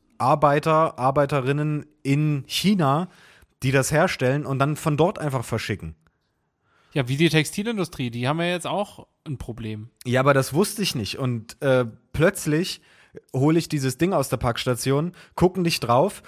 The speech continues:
Speaker 1: und erschreck mich fast hier, als ich am Schreibtisch sitze und das Paket öffnen will, äh,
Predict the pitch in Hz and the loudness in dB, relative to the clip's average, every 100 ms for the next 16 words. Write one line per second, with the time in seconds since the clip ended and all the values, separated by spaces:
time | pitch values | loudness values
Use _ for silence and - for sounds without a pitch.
0 | - - 147 143 - 123 131 - 160 151 | -14 -2 -2 -2 -2 -2 0 2 0 2
1 | 120 - 127 123 - 151 127 131 139 117 | -2 -2 0 0 0 0 2 0 -2 -4
2 | - 131 131 135 143 - 143 123 127 120 | 0 -2 0 -4 -6 -4 -4 -4 -6 -8
3 | - 120 147 165 131 127 107 113 165 - | -6 -2 -2 0 -2 -2 -2 0 -2 -4
4 | _ - _ - 131 | _ -20 _ 0 2